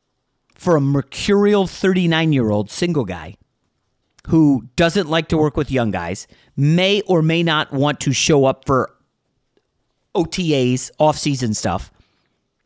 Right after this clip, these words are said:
Who wants, who wants that in their locker room? He's Green Bay's problem. And then Green Bay really has a problem because what do you do with Jordan Love? And I know we don't know what Jordan Love is, but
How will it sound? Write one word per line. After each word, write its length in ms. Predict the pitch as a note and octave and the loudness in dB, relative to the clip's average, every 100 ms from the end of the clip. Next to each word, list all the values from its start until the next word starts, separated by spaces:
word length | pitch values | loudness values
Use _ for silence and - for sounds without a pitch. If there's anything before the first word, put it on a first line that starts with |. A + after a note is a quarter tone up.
| _ _ _ _ _ - | _ _ _ _ _ -2
Who 140 | - | 2
wants, 340 | D4+ F4 G4+ - | 2 2 0 0
who 120 | A#3 | 0
wants 360 | F4 F4+ A#4+ - | 2 0 -2 -4
that 180 | F3+ | -2
in 100 | E3+ | 2
their 120 | D#3+ C#3 | 2 0
locker 380 | C3 F#4+ - | -2 -6 -8
room? 320 | C3+ G#2+ - - _ _ _ _ _ _ _ | -6 -6 -10 -16 _ _ _ _ _ _ _
He's 220 | - F4+ | -6 -4
Green 260 | - G#3 G#3 | 0 2 4
Bay's 260 | D#3 E4+ | 2 2
problem. 420 | - - F2+ D2 - - - | 0 -2 -2 -8 -16 -20 -8
And 180 | D3+ C#3 | -4 0
then 160 | F#3+ F4+ | 0 2
Green 220 | E3 B2 | 2 2
Bay 160 | B2 | 0
really 320 | G#2+ A#2+ A#3+ C3 | 0 0 0 0
has 160 | G#2 | -2
a 40 | F#2 | -4
problem 300 | G2+ F2 A#2 | -4 -2 -4
because 220 | C#3 G#2+ | -4 -2
what 160 | G#2+ | 0
do 60 | F3+ | 0
you 60 | E3 | 0
do 120 | D#3 | 0
with 100 | A#2+ | 0
Jordan 300 | B2 C#3 B2 | 0 2 2
Love? 220 | F3 B2+ | 2 0
And 60 | A#2+ | 0
I 60 | |
know 100 | C#3 | -2
we 120 | E3 | 0
don't 160 | D3 C#3 | 0 0
know 80 | B2+ | 0
what 140 | A#2 | -2
Jordan 280 | A#2 A2 G2 | -2 -2 0
Love 160 | G#2 A2 | -2 0
is, 340 | G#3 D#3+ - - - _ _ _ - | 2 0 -2 -14 -20 _ _ _ -2
but 280 | B2+ A2 | 0 0